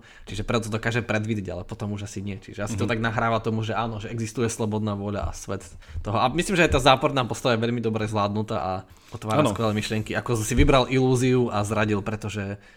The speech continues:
Speaker 1: že povedal, že radšej si vyberiem ilúziu ako tento ťažký život.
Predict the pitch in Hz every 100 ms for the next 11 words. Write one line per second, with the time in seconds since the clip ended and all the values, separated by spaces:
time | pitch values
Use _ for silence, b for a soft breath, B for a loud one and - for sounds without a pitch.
0 | b b b - - - 110 104 98 107
1 | 110 104 104 104 107 104 104 107 107 104
2 | 98 98 98 98 98 98 - 95 98 -
3 | -